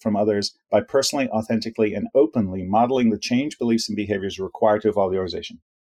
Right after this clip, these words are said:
You could invoke Gandhi there, be the change, right? And so how are you going to shift from demanding change behavior,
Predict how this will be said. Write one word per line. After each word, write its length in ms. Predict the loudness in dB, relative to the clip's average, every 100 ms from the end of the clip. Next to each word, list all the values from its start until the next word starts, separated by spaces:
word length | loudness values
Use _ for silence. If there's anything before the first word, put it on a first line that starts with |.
| _
You 120 | 2 4
could 120 | 6
invoke 340 | 6 6 4
Gandhi 300 | 0 0 0
there, 200 | -2 -4
be 180 | -4 -4
the 100 | -4
change, 480 | -4 -6 -6 -10 -20 _ -10
right? 240 | -4 -4 -6 _ _ _ _ _
And 140 | 2 4
so 400 | 6 4 4 -2 _ _ -12
how 220 | 0 4 4
are 60 |
you 100 | 4
going 200 | 2 -2
to 100 | -4
shift 360 | -4 -4 -4 -8 _
from 240 | -2 -2 -4 -12 -20 _ -2
demanding 680 | 4 6 6 4 2 0 -2
change 280 | -8 -12
behavior, 440 | -12 -12 -12 -14